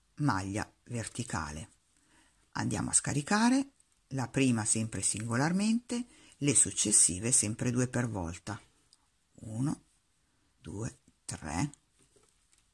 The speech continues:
quattro, cinque, sei, sette, otto,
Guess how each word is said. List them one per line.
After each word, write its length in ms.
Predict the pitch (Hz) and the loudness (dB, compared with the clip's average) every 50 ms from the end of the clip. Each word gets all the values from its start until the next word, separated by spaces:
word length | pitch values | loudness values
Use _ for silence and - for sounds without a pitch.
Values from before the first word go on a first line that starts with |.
| _ _ _ _ _ _ _ _ _ _ _ - _ _ _ _ _ _ _ _ _ _ _ _ _ _ _ _ _ _ _ _ _ _ _ _ _ _ _ _ _ _ _ | _ _ _ _ _ _ _ _ _ _ _ -20 _ _ _ _ _ _ _ _ _ _ _ _ _ _ _ _ _ _ _ _ _ _ _ _ _ _ _ _ _ _ _
quattro, 680 | _ - - 117 101 - - - _ _ - 127 147 - - _ _ _ _ _ _ _ _ - - - - - - - - - - - _ - - - - - - _ _ _ _ _ _ _ _ _ _ _ _ _ _ _ _ _ _ _ _ _ _ _ _ _ _ _ _ _ _ _ _ _ _ _ _ _ | _ -12 -8 -8 -8 -8 -10 -16 _ _ -10 -8 -8 -10 -10 _ _ _ _ _ _ _ _ -20 -20 -18 -16 -16 -16 -16 -18 -20 -20 -20 _ -20 -20 -20 -20 -20 -20 _ _ _ _ _ _ _ _ _ _ _ _ _ _ _ _ _ _ _ _ _ _ _ _ _ _ _ _ _ _ _ _ _ _ _ _ _
cinque, 880 | - - - - - 107 98 98 85 95 110 - - 143 165 - - _ _ _ _ _ _ _ _ _ _ _ _ _ _ _ _ _ _ _ _ _ _ _ _ _ _ _ _ _ _ _ _ _ _ _ _ _ _ | -8 -6 -4 -4 -4 -4 -6 -6 -8 -8 -10 -10 -8 -8 -8 -8 -8 _ _ _ _ _ _ _ _ _ _ _ _ _ _ _ _ _ _ _ _ _ _ _ _ _ _ _ _ _ _ _ _ _ _ _ _ _ _
sei, 600 | - - - - - 87 90 90 87 120 170 - - _ _ _ _ _ _ _ _ _ _ _ _ _ _ _ _ _ _ _ _ _ _ _ _ _ _ _ | -8 -4 -2 -2 -2 -2 -6 -6 -6 -8 -8 -8 -12 _ _ _ _ _ _ _ _ _ _ _ _ _ _ _ _ _ _ _ _ _ _ _ _ _ _ _
sette, 760 | _ - - - - - - - - _ _ - 170 185 - - _ _ _ _ _ _ _ _ _ _ _ _ _ _ _ _ _ _ _ _ _ _ - - _ _ _ _ _ _ | _ -6 -6 -4 -4 -4 -8 -10 -16 _ _ -8 -8 -8 -8 -12 _ _ _ _ _ _ _ _ _ _ _ _ _ _ _ _ _ _ _ _ _ _ -20 -20 _ _ _ _ _ _
otto, 640 | - - 73 - _ _ _ - 160 180 180 - | -18 -18 -18 -18 _ _ _ -6 -6 -6 -6 -10